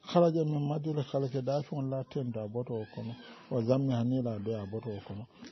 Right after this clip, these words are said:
o kana sakala mo molla dia mo la banda, o sukuna e do dia o le la de anda, anda hata ya wahida be kene, dia mo nda hata ya kene. Idahum anhu wa saktum indahu wahida.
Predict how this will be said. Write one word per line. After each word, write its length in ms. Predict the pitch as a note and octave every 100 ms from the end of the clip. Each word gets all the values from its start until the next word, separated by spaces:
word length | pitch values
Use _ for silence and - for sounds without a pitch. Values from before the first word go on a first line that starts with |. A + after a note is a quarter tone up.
| -
o 80 | A2+
kana 340 | - C3+ C3+
sakala 480 | - C3 - B2+ A#2+
mo 80 | A2
molla 340 | A#2 A#2+ A#2
dia 240 | A2+ A#2 A2
mo 180 | G#2+
la 100 | G#2
banda, 340 | G2 G2 F#2 C3 - - -
o 100 | C3+
sukuna 480 | G2+ A2+ - A#2+ A#2+
e 120 | G#2+ G#2+
do 180 | A2
dia 180 | B2 B2+
o 220 | A#2 A2+
le 220 | A#2 B2 G#2+
la 120 | G2+
de 200 | G#2+ G#2
anda, 400 | G#2 A2 A2 G#2+ A2
anda 240 | A#2 A#2
hata 300 | G#2 F#2 G#2+
ya 200 | G2+ F2+ - - - -
wahida 420 | G#2+ G#2 G2 F2
be 200 | E2 F#2+ F2
kene, 200 | E2 D#2 F2
dia 220 | G2 G2
mo 160 | G2+ G2+
nda 240 | F#2 E2+
hata 260 | D#2+ D2 F2+
ya 120 | D2+ -
kene. 180 | D#2 - - - - - -
Idahum 540 | A2+ G2+ A#2 A#2 A2 G2+ -
anhu 540 | G#2+ G#2+ G2 G2+ F#2 F#2 - - -
wa 200 | G2+ F#2+
saktum 520 | - F#2 - A2 F#2 -
indahu 560 | G2 G2 F#2+ F2 D#2+
wahida. 460 | E2+ E2 - D#2+